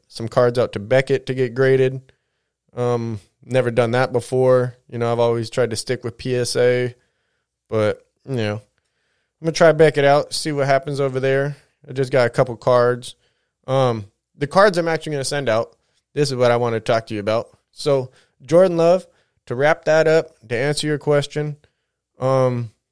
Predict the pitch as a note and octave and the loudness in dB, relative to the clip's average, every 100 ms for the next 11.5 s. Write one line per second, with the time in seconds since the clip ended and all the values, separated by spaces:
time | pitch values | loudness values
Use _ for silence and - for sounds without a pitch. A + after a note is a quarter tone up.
0 | _ _ _ _ _ _ _ _ _ - | _ _ _ _ _ _ _ _ _ 0
1 | C3+ G3 - _ _ B2 F#3 F#3+ C#3+ - | 2 2 0 _ _ -6 -4 -2 -4 -6
2 | _ _ _ _ - D3 D3+ C#3+ B2+ F3 | _ _ _ _ -8 -4 -2 0 2 4
3 | F3 - F3 F3 F3+ F3 B2+ C#3 D#3+ C3+ | 2 2 2 2 -4 -4 -2 0 0 0
4 | D#3+ D#3+ E3 D#3+ D3+ D#3+ D#3+ - D#3+ D#3+ | 0 2 0 0 0 0 0 -2 -2 -2
5 | D#3 - _ _ _ - A#2 C3 D#3+ G3+ | -4 -12 _ _ _ -4 -2 0 0 2
6 | F#3 F#3 F3 D#3+ F3 E3+ E3+ D#3+ - D#3 | 2 0 0 0 0 -2 -2 -2 0 0
7 | D#3 D3+ D#3 D3 C#3+ G2+ _ _ _ _ | 0 -4 -6 -4 -6 -6 _ _ _ _
8 | _ _ _ - - C#3+ C3+ C3 C3 B2 | _ _ _ -12 -2 2 2 0 -2 0
9 | D#3 - E3 D#3 D#3+ D#3+ D3+ C3+ D#3 D3 | 0 0 2 2 2 0 -2 -4 -2 0
10 | C#3+ C#3+ D#3 D#3+ _ B2 C#3 D3 D#3+ D3 | 2 2 2 -2 _ -8 -4 -2 -4 -10
11 | - B2 C3+ C#3+ C#3+ | -10 -4 -4 -4 -10